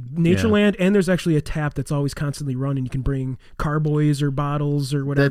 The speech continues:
Speaker 2: That's, I think that's the one that I was at.
Speaker 1: Okay, it's at, like, a little park, and there's just
Speaker 2: Yep.
Speaker 1: a well coming up from the ground. You can bring your bottles in and
Speaker 2: Yep.
Speaker 1: fill 'em up. Okay, yeah. But, yeah, Wisconsin's some of the best water, best farmland. It actually, this year, they're saying it's gonna be eighty, almost eighty percent excellent to g-,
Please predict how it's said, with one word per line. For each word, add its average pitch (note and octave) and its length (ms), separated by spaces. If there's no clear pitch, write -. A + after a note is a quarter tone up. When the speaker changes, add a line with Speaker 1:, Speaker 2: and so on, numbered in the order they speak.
Speaker 2:
That's, D3+ 60
I - 40
think F3 200
that's C#3 240
the B2 80
one A2+ 140
that G2+ 100
I G2 120
was F#2 160
at. F#2+ 100
Speaker 1:
Okay, G3 160
it's F#3 180
at, A#3+ 120
like, A#3 120
a A3 40
little G3 200
park, D3+ 340
and D3 100
there's C#3+ 120
just F3+ 100
Speaker 2:
Yep. - 60
Speaker 1:
a F#3+ 60
well E3 280
coming F3+ 240
up E3+ 80
from F#3+ 140
the F#3 40
ground. F3 280
You D3+ 60
can C#3+ 40
bring D3+ 160
your C#3+ 80
bottles C#3 340
in E3 80
and D3+ 100
Speaker 2:
Yep. - 40
Speaker 1:
fill D3+ 140
'em C#3 80
up. D#3+ 160
Okay, E3 200
yeah. C#3+ 240
But, A3+ 140
yeah, G#3+ 160
Wisconsin's G#3+ 500
some G#3+ 100
of - 20
the F3+ 80
best E3 260
water, D3 460
best A#3+ 220
farmland. E3+ 640
It G3+ 160
actually, G#3 220
this G3 200
year, G#3 260
they're D#3 140
saying F3+ 300
it's F#3+ 100
gonna F3+ 100
be D#3+ 160
eighty, F3 360
almost G3+ 300
eighty G#3 160
percent F#3 400
excellent F#3 400
to E3+ 80
g-, C#3 120